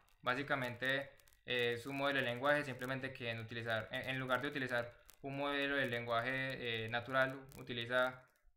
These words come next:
eh, código extraído de GitHub. Es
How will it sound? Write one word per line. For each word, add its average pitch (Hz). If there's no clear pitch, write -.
eh, 117
código 127
extraído 120
de 117
GitHub. 117
Es 117